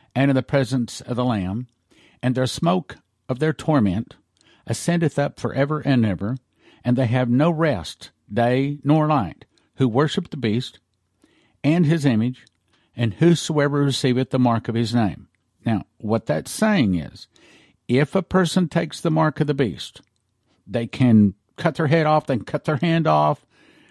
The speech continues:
they can chisel it off their forehead, but if they take the mark of the beast, they are tormented for all eternity in the presence, I mean, with not good people, in the presence of the beast, the Antichrist, the false prophet,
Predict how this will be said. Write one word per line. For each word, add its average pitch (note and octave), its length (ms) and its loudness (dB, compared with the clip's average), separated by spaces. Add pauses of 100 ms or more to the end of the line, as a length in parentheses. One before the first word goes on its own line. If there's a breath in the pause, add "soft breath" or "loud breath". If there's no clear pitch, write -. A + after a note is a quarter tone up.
(140)
they C#3 140 0
can B2 160 0
chisel F3+ 420 2
it F3+ 100 6
off E3 180 4
their E3 160 -4
forehead, D3 760 -4 (340 soft breath)
but - 220 -4
if D3+ 340 -2
they F3+ 160 -2
take E3+ 300 -2
the E3+ 80 2
mark D#3+ 240 2
of E3 80 2
the D3+ 40 0
beast, A2 440 -4 (360)
they B2+ 280 2
are D3 200 -2
tormented A2+ 920 0 (240 soft breath)
for A#2 240 -2
all C#3+ 520 0
eternity C3 600 -2
in C#3+ 300 2
the F3+ 80 0
presence, - 920 -4 (360)
I D3 60 -2
mean, A#2 200 0
with A#2+ 140 -6
not F#3 220 0
good D#3+ 200 0
people, F3+ 320 0 (300 soft breath)
in B2+ 140 0
the C3+ 60 2
presence D3+ 460 -2
of A#2 80 0
the A2 100 -2
beast, D#3+ 520 -2 (340)
the G#2 260 -2
Antichrist, D#3+ 600 0 (380 soft breath)
the A2+ 80 -2
false E3 280 4
prophet, D#3+ 500 -2